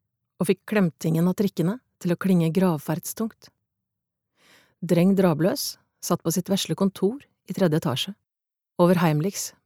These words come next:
brukt og antikk. Fra det ovale sprossevinduet kunne han ha sett ut mot kjøreledninger og glassfasaden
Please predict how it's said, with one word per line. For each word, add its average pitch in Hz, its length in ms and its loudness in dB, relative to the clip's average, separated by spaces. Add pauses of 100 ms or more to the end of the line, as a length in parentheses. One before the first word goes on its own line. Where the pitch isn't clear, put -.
brukt 165 300 -4
og 175 100 0
antikk. - 320 -8 (1400)
Fra 175 160 4
det 190 80 4
ovale 170 340 2
sprossevinduet 170 680 -2 (560)
kunne 165 220 2
han 165 40 0
ha 175 80 2
sett - 300 -4
ut 196 260 0
mot 165 140 -2
kjøreledninger 151 800 0 (420)
og 165 140 0
glassfasaden 165 720 -4